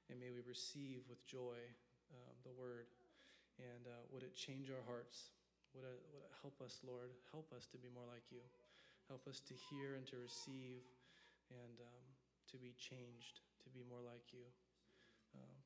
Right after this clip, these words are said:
pray for Sam as he preaches, that you would give him boldness and humility. Um, Lord, bless us as we come under your, um, rule and reign. In Jesus' name,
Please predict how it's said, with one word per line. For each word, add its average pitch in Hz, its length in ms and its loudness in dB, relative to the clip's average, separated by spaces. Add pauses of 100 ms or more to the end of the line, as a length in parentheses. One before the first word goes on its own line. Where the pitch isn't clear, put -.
pray 131 80 0
for 127 160 -2
Sam 120 480 0 (240)
as 123 160 -4
he 123 240 -2 (240)
preaches, 120 640 -4 (480)
that 135 240 -2
you 127 80 0
would 123 100 0
give 131 220 2
him 123 160 -2
boldness 127 720 2 (260)
and 127 140 -4
humility. 123 680 -6 (960)
Um, 127 260 -4 (1300)
Lord, 123 320 2
bless 127 380 2
us 123 460 0 (260)
as 123 100 -4
we 123 140 -2
come 123 240 -2 (420)
under 135 460 2 (240)
your, 131 480 -2 (160)
um, 131 240 -10 (560)
rule 131 420 2
and 131 160 -6
reign. 123 280 -8 (500)
In 127 160 -4
Jesus' 123 480 -4
name, 120 200 -10